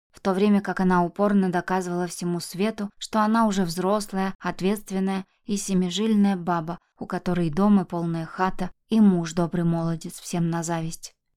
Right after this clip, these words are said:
Тянула на себе добровольную, никому не нужную и так никем и не оценённую лямку. Ну и зачем, спрашивается. Потом её нашёл Максим, и они пошли куда-то мимо небольших домиков, срубов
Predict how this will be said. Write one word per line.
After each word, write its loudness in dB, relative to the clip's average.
Тянула 4
на 6
себе -2
добровольную, 2
никому 0
не 4
нужную 0
и -2
так 0
никем 2
и 4
не 2
оценённую 0
лямку. -6
Ну 6
и 4
зачем, -2
спрашивается. -8
Потом 4
её 6
нашёл 2
Максим, 2
и 4
они 0
пошли -6
куда-то -4
мимо 0
небольших -6
домиков, 0
срубов -4